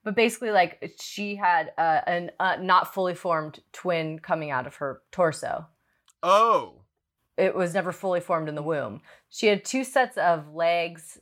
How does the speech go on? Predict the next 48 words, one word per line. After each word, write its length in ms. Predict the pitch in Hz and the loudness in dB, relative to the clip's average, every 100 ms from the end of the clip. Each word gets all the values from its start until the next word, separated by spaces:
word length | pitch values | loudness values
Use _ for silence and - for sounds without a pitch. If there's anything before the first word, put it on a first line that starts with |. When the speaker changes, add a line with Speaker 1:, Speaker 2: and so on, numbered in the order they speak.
| - | -10
Speaker 2:
Whoa. 300 | 117 104 85 | -6 -6 -8
Speaker 1:
So 280 | - 185 165 | 0 4 4
a 40 | 160 | 2
fully 280 | 208 208 | 0 0
formed 380 | 202 226 208 180 | 0 2 2 2
lower 340 | 170 165 170 180 | 0 2 2 2
body 540 | 160 160 180 226 233 | 2 2 0 -6 -10
coming 220 | - 180 170 | -8 -8 -6
from 140 | 175 | -6
her 160 | 170 151 | -6 -4
belly 280 | 156 151 | -2 -2
button. 400 | 160 - 269 285 _ _ | -2 -4 -6 -12 _ _
Does 100 | 208 | -4
that 140 | 220 208 | -2 -2
make 160 | 214 | -4
sense? 300 | - 240 247 - | -4 -4 -6 -16
Speaker 2:
She 180 | - | -10
was 160 | 135 131 | -8 -6
a 80 | 127 | -8
centaur, 720 | - 123 123 - 147 151 180 - | -6 -6 -6 -6 -4 -4 -8 -14
is 140 | 143 | -8
what 100 | 151 | -4
you're 100 | 247 | -2
telling 220 | 254 208 | -2 -2
me? 80 | 247 - | -4 -4
Speaker 1:
<laughs> 20 | _ _ 196 | _ _ -8
No, 200 | 185 147 _ 185 - - | -6 -8 _ -18 -18 -6
that's 200 | 175 175 | -4 -2
a 80 | 233 | -2
horse, 420 | 208 185 196 - _ - | -2 -2 -4 -12 _ -8
and 160 | 180 | -4
a, 160 | 170 175 208 | -4 -6 -4
<laughs> 400 | 214 196 254 220 | -2 2 2 2
right? 360 | 208 190 214 _ | 0 0 -2 _
Speaker 2:
Well, 160 | 139 165 | -4 0
no, 180 | 180 190 | 2 2
but 160 | 156 | 2
the, 100 | 165 147 131 | -2 -4 0
but 160 | 170 | -2
she's 180 | 151 160 | -2 -2
got 220 | 170 202 | 4 4
four 320 | - 170 165 147 | 2 -2 0 0
legs. 240 | 139 254 | 0 2
Speaker 1:
She 80 | 285 | 4
has 240 | 277 233 | 4 2
four 380 | - 233 240 320 | -6 -2 2 2
legs, 600 | 285 180 170 220 233 - - | 2 0 -2 -6 -16 -18 -2
right? 400 | 175 165 226 | 2 2 0